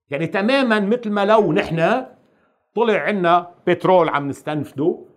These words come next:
أو مثل ما لو كان عنا صناعة يا لطيف بنفبرك تويوتا وبي إم دبليو. شو صار؟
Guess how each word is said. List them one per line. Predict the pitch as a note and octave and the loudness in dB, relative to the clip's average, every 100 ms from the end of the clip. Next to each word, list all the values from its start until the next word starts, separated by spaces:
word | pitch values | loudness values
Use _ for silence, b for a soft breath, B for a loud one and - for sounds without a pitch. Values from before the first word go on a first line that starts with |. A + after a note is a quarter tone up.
| - | -4
أو | F#3 B3 | 2 2
مثل | A3 A3+ - | 4 0 0
ما | F3+ | -2
لو | F#3 G3 | 2 2
كان | - F#3 | 0 -4
عنا | F#3+ G#3 | -2 -4
صناعة | E3+ - E3+ G#3+ E3+ | -4 -4 0 0 0
يا | D3+ D3+ | 0 0
لطيف | D3 E3+ A3 - | -2 -4 -6 -6
بنفبرك | D#3+ D#3 G3+ D#3+ F#3 | -10 -6 -6 -4 -6
تويوتا | - E3+ F3+ - F#3+ | -6 -4 -4 -4 -4
وبي | F3+ E3+ | -4 -4
إم | E3+ | -4
دبليو. | D3 B2+ A#2 G2+ _ _ _ - _ _ _ _ _ _ _ _ _ _ _ _ _ _ _ _ _ | -8 -8 -12 -16 _ _ _ -20 _ _ _ _ _ _ _ _ _ _ _ _ _ _ _ _ _
شو | - C4+ | -4 -2
صار؟ | - G3 F3+ | -2 -4 -4